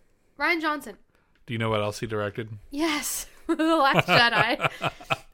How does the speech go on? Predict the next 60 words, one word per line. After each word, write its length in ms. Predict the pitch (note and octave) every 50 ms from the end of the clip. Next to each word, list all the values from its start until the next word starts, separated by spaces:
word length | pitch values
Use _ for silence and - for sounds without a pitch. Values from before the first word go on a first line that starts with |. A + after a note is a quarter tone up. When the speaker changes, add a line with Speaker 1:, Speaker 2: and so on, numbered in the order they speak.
| - -
Speaker 1:
Okay, 300 | F#3+ - D4 B3 A#3+ A#3+
so 180 | A#3+ C#4 C4
let 140 | C4 C4+ D4
Speaker 2:
Yeah. 40 | D#4
Speaker 1:
me, 280 | F4 E4+ E4 D4 C#4 A3+
let 120 | C4 C4
me 100 | C#4 C#4
go 180 | C4 C#4 B3+ B3
over 240 | A#3+ A#3 A#3+ A3+ A3
what 100 | A3+ G#3+
I 80 | G#3
have. 240 | G#3+ G#3+ G3 G3 F#3+
So 100 | - -
this 120 | A3+ A3 -
Speaker 2:
Okay. 100 | C#4 -
Speaker 1:
movie 120 | - F#4+
came 160 | F#4+ G4 G4 G4
out 80 | F#4+
in 60 | F#4
twenty 240 | E4+ - F4 E4 E4+
nineteen. 560 | E4+ E4 E4 D#4 - C#4 B3+ B3 A#3+ B3+ C#4+ - _ - - - - - _ _ _
It 140 | - A#3+ B3+
was, 200 | B3+ B3+ B3+ A#3+
uh, 360 | B3+ A#3+ A#3 A#3 A3+ G#3+ G#3 A3
written 240 | A#3 C#4+ D#4 D#4+ F#4+
and 100 | F#4+ F4
directed 320 | F#4 F4 F4+ F4+ G4 F#4
by 140 | F4 E4+ E4
Rian 320 | D4+ C#4+ D4 D4 D#4 D4
Johnson. 600 | D4 D4+ C4+ C4+ C4 - - B3+ B3+ C#4 D4+ D4+ _ _ _ - - -
His 140 | C#4+ C4 C4
other 260 | B3+ B3+ C4+ C4 A#3+
infamous 480 | A3+ B3 A#3+ - C4 B3 C4 - - -
<laughs> 0 |
works 300 | A#3+ B3 - - - -
include 540 | A3+ A3 - - - B3 A#3 - G#3+ G#3+ - - - - - _ _ _ _ _ _
The 60 | - A3+
Last 300 | G#3+ G#3+ G#3+ A3 - -
Jedi, 460 | - A3+ G#3+ G#3 G#3 G3+ G3+ G#3+ A3 - _ _
Speaker 2:
That 80 | - -
Speaker 1:
and 60 | A#2
Speaker 2:
was 160 | C3 C3+ -
the 60 | C#3+ C3
Speaker 1:
then 100 | C3 C3+
Speaker 2:
movie 200 | C3 C3+ B2+ A2+
he 120 | A#2+ A#2
did 180 | A2+ A#2+ A#2 G#2+
before 400 | G#2+ G2+ F#2 - - G2 G2 F#2+
this. 480 | E2+ D#2 D2 E2+ - - - - - - -
Speaker 1:
Yes, 440 | - A#3+ A#3 G3+ G3+ G#3 - - -
and 120 | - A#3+
then 60 | A#3+ A#3+
eventually 300 | B3 B3+ B3+ - D4+ D4
The 60 | C4+
Glass 180 | C4+ B3+ B3 -
Onion. 240 | C4 B3+ C4 C4 A#3
But 260 | E4 F#4 G#4 G#4 G4 - - - - - _
he 120 | - E4+ D#4+
had 160 | E4+ F#4 G4+
the 260 | A4+ A4+ G#4 E4+